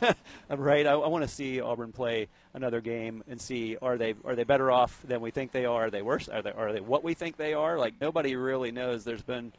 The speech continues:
just lots and lots of speculation, but no matter whether you feel like we're gonna play well or,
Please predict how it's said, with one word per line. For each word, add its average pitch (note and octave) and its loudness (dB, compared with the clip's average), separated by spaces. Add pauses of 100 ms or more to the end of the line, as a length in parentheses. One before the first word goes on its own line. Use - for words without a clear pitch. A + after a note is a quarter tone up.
(260)
just G3 -2
lots D3 2
and B2+ -6
lots B2 -2
of A#2 -10
speculation, B2 -2
but A#2+ 2 (260)
no D#3 -4
matter E3+ 6
whether D#3 6
you C#3+ 2
feel D3 0
like C3+ 4
we're C3 -2
gonna C3 -2
play C3+ 2
well C3+ 4
or, A2+ 0